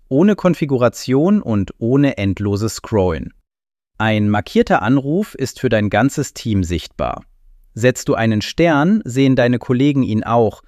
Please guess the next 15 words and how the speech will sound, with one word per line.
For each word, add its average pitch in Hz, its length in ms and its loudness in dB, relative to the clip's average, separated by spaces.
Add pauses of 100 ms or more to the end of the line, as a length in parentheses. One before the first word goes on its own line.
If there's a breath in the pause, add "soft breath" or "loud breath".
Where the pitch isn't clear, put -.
(220)
wodurch 151 300 2
das 160 180 0
Sternchen 214 580 2
zu - 140 -6
einer 123 220 0
gemeinsamen 123 680 2
Sprache 117 580 0
für 107 300 -2
Priorität 107 840 0
wird 127 300 2 (280)
und 123 140 -2
separate 127 600 2
Nachrichten 117 600 0
überflüssig 92 680 -2
macht. - 400 -8